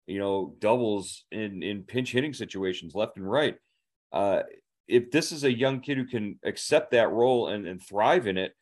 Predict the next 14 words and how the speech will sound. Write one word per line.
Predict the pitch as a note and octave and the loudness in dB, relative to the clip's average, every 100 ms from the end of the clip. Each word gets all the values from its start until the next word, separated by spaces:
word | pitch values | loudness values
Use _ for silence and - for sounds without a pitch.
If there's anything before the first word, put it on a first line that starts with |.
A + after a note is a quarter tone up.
| _ _ _ _ | _ _ _ _
uh, | - F2+ - | -2 0 -2
you're | G2+ F#2+ - | -6 -6 2
definitely | B2 D#3 C3 G2 | 2 2 -4 -4
getting | G2+ G2 | -4 -2
more | G2+ G#2 | 2 4
out | G#2+ G#2 | 4 2
of | G2+ | -2
him | G2+ | -6
than | G2 | -6
you | F#2+ | -4
would | F#2 G2+ | -2 2
out | G2 G2+ | 4 4
of | F#2+ F2 - | 0 -4 -10
Oscar, | F#2+ - F#2+ | -10 -8 -10